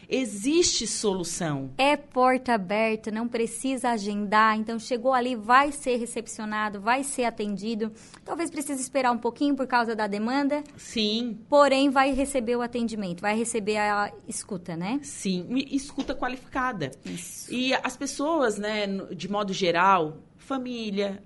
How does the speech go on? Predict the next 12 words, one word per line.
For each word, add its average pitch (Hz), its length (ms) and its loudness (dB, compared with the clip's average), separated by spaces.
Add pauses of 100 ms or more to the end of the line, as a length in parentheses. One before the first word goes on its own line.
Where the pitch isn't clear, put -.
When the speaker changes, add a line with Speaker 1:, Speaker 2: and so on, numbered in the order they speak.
Speaker 1:
amigos, 214 680 0
também 233 240 -4
tem 262 220 -6
que 320 160 -6
notar 247 260 2
o 220 40 4
comportamento 196 680 -4
desse 165 240 -6
cidadão, 151 540 -2 (600)
né? 156 280 -2 (200)
Speaker 2:
Isolamento, 214 1300 0 (440)
irritabilidade, 190 1300 -2